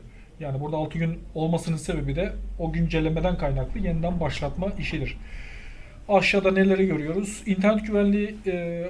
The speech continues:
bununla birazdan bahsedeceğim. Gürültü marjı, sinyal gücü seviyesi, sinyal zayıflaması vesaire vesaire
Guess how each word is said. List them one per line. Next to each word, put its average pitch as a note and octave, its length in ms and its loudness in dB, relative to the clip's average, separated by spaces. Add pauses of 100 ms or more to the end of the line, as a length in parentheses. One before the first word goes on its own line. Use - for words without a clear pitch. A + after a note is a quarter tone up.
(140)
bununla A3 440 2
birazdan F#3 400 4
bahsedeceğim. D#3+ 640 0 (3750)
Gürültü A3+ 340 2
marjı, C#3 360 2
sinyal F3 400 2
gücü C#3+ 240 -2
seviyesi, C3 640 -2
sinyal D#3 380 0
zayıflaması B2+ 580 -4
vesaire A2 400 -6
vesaire C3+ 440 -8